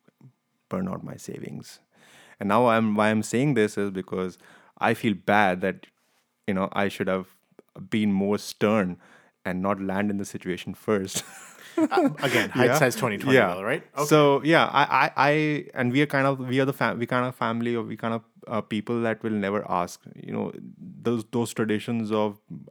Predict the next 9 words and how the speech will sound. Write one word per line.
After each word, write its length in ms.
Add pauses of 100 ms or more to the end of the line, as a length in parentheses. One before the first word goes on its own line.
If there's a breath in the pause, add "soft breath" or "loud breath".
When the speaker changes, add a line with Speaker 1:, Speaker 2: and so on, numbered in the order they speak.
(120)
Speaker 1:
asking 360
for 180
dowry 420
and 120
all 140
that 280
bullshit, 240 (800 soft breath)
you 100
know, 180